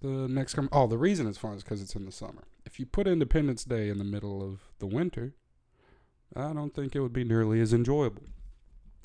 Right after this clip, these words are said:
It w-, it wouldn't even be a holiday anymore. It'd be something that,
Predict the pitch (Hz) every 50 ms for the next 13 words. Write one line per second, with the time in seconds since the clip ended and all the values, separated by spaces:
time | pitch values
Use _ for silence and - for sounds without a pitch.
0 | - - - - - - - - - - - - - - - - - - 110 107
1 | 110 113 - 127 127 123 117 117 117 110 110 113 107 113 110 107 110 107 101 104
2 | 139 147 143 110 98 98 98 98 98 101 101 98 98 98 98 98 98 101 101 101
3 | - 113 101 101 - 107 101 101 104 101 101 101 98